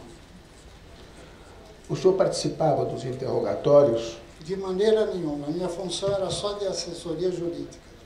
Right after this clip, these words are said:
Speaker 1: O senhor nunca interrogou ninguém?
Speaker 2: Não, não, não era a minha função.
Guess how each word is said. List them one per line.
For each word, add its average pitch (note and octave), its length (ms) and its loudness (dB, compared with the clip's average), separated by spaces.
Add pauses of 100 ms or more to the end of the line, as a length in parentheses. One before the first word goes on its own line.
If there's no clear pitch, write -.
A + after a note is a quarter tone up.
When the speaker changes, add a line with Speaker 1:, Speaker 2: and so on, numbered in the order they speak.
(840)
Speaker 1:
O C#3 80 -8
senhor C#3 240 2
nunca G3+ 560 2 (120)
interrogou D3 560 0
ninguém? C3+ 480 2 (100)
Speaker 2:
Não, E3+ 420 2 (280)
não, F3 100 -12 (280)
não F3+ 120 0
era F#3+ 140 6
a E3+ 60 0
minha F3 160 -4
função. - 440 -12